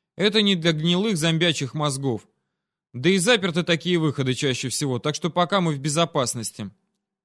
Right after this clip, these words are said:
«Куда дальше?» спросил я, никому конкретно не адресовываясь. «А что, выбор есть?» спросил Лёха. «Можно на крышу библиотеки забраться и оттуда на ёлки-палки спуститься.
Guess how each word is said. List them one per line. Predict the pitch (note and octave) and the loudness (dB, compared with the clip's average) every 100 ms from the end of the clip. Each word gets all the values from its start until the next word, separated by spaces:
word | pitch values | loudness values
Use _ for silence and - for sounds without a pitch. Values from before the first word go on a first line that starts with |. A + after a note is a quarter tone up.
| _ _ _ _ _ _ _ | _ _ _ _ _ _ _
«Куда | F3+ G#3 B3 | 2 4 6
дальше?» | A#3 F#3 D3 | 6 2 0
спросил | - D#3 - E3+ | -2 -2 0 0
я, | F#3+ | 2
никому | G3 D#3 E3 F#3 | 2 0 -2 -2
конкретно | D#3+ D3+ C#3 F3 D#3 | 0 -2 -2 -4 -2
не | D#3 | -2
адресовываясь. | D3 D#3 - D#3+ A#2+ A2+ G2+ - _ _ _ _ _ _ - | 0 0 0 0 -2 -4 -8 -14 _ _ _ _ _ _ -6
«А | C3+ | -4
что, | - A3+ | 2 4
выбор | G3 B3 A#3+ | 4 6 4
есть?» | G3 C3+ | 4 0
спросил | - D3 - C#3+ | 0 -2 0 0
Лёха. | C#3 A2+ A#2 - _ _ _ _ _ - | 0 -2 -8 -14 _ _ _ _ _ -4
«Можно | D3+ B3+ G#3 A3+ | 0 2 2 0
на | G#3 | 0
крышу | G#3 A#3 A3 | -2 -6 -4
библиотеки | G#3 G3+ A3 A3 B3 D#3 | -4 0 0 0 -2 -2
забраться | B2+ C#3 C3 B2 - A2+ - _ _ _ _ - | 0 0 0 -2 -4 -10 -12 _ _ _ _ 0
и | |
оттуда | C#3+ D#3+ C4 G#3 F#3 | 0 2 0 2 4
на | F3+ | 4
ёлки-палки | A3 A#3 A3 F#3 F#3 C3+ C3 | 4 0 -4 2 2 2 -2
спуститься. | - C#3+ - C3 G2+ A2+ | -4 -6 -4 -6 -4 -8